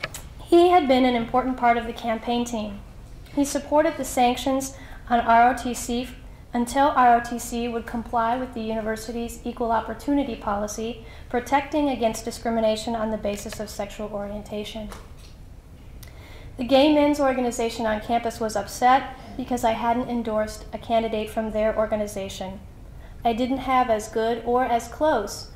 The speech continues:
a working relationship with this gay candidate. My integrity meant that I had to choose the person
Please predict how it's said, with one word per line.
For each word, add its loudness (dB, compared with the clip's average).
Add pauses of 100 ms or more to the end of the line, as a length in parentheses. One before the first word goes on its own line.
(160)
a 2
working 0
relationship -2
with -6
this -6
gay -4
candidate. -6 (1000)
My 4
integrity 0
meant 2 (320)
that 6
I 6
had -2
to -4
choose -4
the -2
person -4